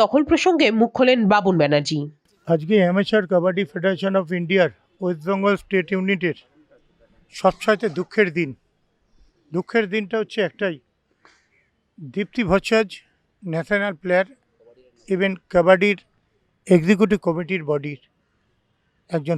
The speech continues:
Speaker 2: সদস্য, সদস্যা। তো সেই জায়গায় দাঁড়িয়ে থেকে আমরা আজকে দুঃখ প্রকাশ করছি যে আজকে ভোর পাঁচটায় টাটা ক্যান্সার হাসপাতালে উনি আমাদের মধ্যে দিয়ে চলে গেলেন।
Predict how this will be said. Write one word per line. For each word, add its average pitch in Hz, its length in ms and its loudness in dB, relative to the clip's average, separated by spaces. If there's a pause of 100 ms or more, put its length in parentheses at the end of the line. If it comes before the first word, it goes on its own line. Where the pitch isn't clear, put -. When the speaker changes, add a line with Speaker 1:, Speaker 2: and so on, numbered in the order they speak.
Speaker 2:
সদস্য, 156 300 -2 (720)
সদস্যা। 175 420 -4 (760)
তো - 40 -10 (120)
সেই 220 220 -4
জায়গায় 214 320 0
দাঁড়িয়ে 180 300 0
থেকে 214 220 -2 (1160)
আমরা 180 320 0
আজকে 180 260 -2 (680)
দুঃখ 165 260 -10 (140)
প্রকাশ 208 220 -2 (100)
করছি 226 240 -4 (960)
যে 175 140 0 (160)
আজকে 165 180 -2 (100)
ভোর 190 140 2 (120)
পাঁচটায় 175 460 0 (1300)
টাটা 185 320 4
ক্যান্সার 170 400 -2
হাসপাতালে 170 460 -6 (1080)
উনি 165 160 -4 (120)
আমাদের 160 280 -2 (100)
মধ্যে 156 280 -6
দিয়ে 160 140 -2 (100)
চলে 165 260 0
গেলেন। 170 220 0